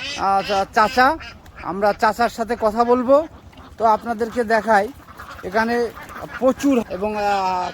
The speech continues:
খামারটা দেখে আমার খুব ভালো লাগলো যে এটা একদম, আহ, হাঁস পোষার মতো একটা সুন্দর একটা পরিবেশ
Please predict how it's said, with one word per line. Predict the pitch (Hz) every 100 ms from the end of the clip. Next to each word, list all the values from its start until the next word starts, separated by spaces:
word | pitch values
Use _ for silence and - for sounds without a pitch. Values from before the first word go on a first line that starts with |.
| 175
খামারটা | 214 233 247
দেখে | 214 214 240
আমার | 233
খুব | - 247 -
ভালো | 208
লাগলো | 226 233 226 254
যে | 233 233
এটা | 220 240 269 - - - -
একদম, | 190 190 175 233 254 -
আহ, | 180 180 175 180
হাঁস | 175 202 220
পোষার | - 233 254 247
মতো | 254 240
একটা | 226 240 226
সুন্দর | - 220 226
একটা | 233 196 220
পরিবেশ | 220 220 208 226